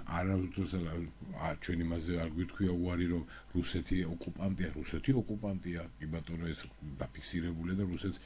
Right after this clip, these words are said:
ოკუპირებული აქვს ჩვენი ტერიტორიის ძალიან დიდი ნაწილი,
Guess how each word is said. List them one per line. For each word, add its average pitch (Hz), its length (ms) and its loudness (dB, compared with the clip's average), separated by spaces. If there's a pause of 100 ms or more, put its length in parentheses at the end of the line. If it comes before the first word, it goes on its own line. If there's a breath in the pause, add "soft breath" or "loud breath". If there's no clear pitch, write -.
(160 loud breath)
ოკუპირებული 87 760 -2
აქვს 87 160 0
ჩვენი 85 240 -2
ტერიტორიის 85 600 -2
ძალიან 80 380 0
დიდი 80 260 -2
ნაწილი, 82 400 -2